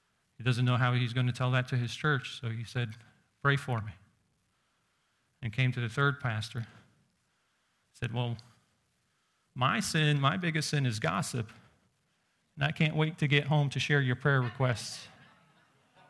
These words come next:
That's what we do, right? We call them prayer requests. Share them. Rejoice in iniquity. We rejoice telling things. We, we rejoice how somehow saying bad things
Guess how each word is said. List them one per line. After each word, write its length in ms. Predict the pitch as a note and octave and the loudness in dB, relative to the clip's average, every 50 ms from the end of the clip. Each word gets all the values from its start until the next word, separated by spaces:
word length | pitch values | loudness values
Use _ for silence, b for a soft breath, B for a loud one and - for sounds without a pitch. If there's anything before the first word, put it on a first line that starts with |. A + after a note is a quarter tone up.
| _ _ - - | _ _ -4 2
That's 220 | D#3+ E3 E3 - | 2 4 4 6
what 140 | F3+ E3 D#3+ | 4 4 4
we 120 | D#3+ D#3+ | 4 4
do, 240 | D#3+ F3 F3+ D3 C3 | 6 6 6 8 6
right? 260 | C3 C#3 D3+ F#3 F#3+ - - - - - _ _ _ _ _ _ _ _ - | 6 6 6 4 2 0 -4 -14 -20 -20 _ _ _ _ _ _ _ _ -2
We 100 | - D3 | -2 0
call 200 | C#3+ - D#3 D3 | 4 4 4 6
them 140 | D3+ D3+ C#3+ | 6 4 2
prayer 360 | - - - F3 E3+ E3 D#3+ | 0 2 6 8 10 10 10
requests. 640 | D#3+ E3+ E3+ - - F#3 F3+ F3+ - - - - - - - _ _ _ _ _ _ _ _ _ _ _ _ _ _ _ _ _ _ _ _ | 8 4 2 4 4 4 4 4 -2 -6 -10 -12 -14 -18 -20 _ _ _ _ _ _ _ _ _ _ _ _ _ _ _ _ _ _ _ _
Share 340 | - - - E3+ E3 E3+ E3+ | -6 2 6 6 8 8 6
them. 160 | E3+ F3+ F3 - - - - - _ _ _ _ _ _ _ _ _ _ _ _ _ _ _ _ _ _ _ _ _ _ _ _ _ _ _ _ - | 4 0 -4 -8 -12 -20 -20 -20 _ _ _ _ _ _ _ _ _ _ _ _ _ _ _ _ _ _ _ _ _ _ _ _ _ _ _ _ 4
Rejoice 460 | D#3 D#3 C#3+ F#3+ G#3 G3+ G3+ G#3 G#3+ | 4 6 6 8 6 8 8 6 6
in 80 | F#3+ F#3 | 6 6
iniquity. 560 | F3+ F#3 G3 G3 - E3+ C#3+ B2 A#2 G#2+ A2 - - - - - _ _ _ _ _ _ _ _ _ _ _ - | 8 8 6 6 6 4 4 4 4 0 -2 -6 -8 -16 -20 -20 _ _ _ _ _ _ _ _ _ _ _ 2
We 100 | D3 D3+ | 4 6
rejoice 460 | D#3+ D#3 - G3+ G3+ F#3+ F#3 F#3 - | 6 6 6 6 6 8 6 6 6
telling 320 | - G3+ F#3+ F#3 F3 D#3+ | 6 6 6 8 6 4
things. 440 | - - C#3+ C3+ B2+ A#2+ B2+ B2 - B B B B B B | 4 4 2 4 4 0 -2 -4 -6 B B B B B B
We, 200 | - D3+ D3 D3 | 0 2 2 4
we 220 | D3+ D#3 D3+ D#3 D#3+ | 4 4 4 4 4
rejoice 460 | D#3+ D3 C3+ F3+ G3 G3 F#3 F3+ - | 4 4 4 6 6 6 6 6 4
how 260 | - E3 D#3 D#3 D3+ | 4 4 4 4 4
somehow 440 | C#3+ - - D#3+ D3+ D3+ E3+ E3 D#3 | 2 0 2 2 6 8 8 8 8
saying 280 | D3+ - F3 D#3+ D3+ D3 | 6 4 4 4 6 8
bad 240 | D#3+ D#3+ D#3 - | 6 6 6 6
things 380 | - F3 E3 D#3+ D3 - - | 4 4 4 4 4 0 -4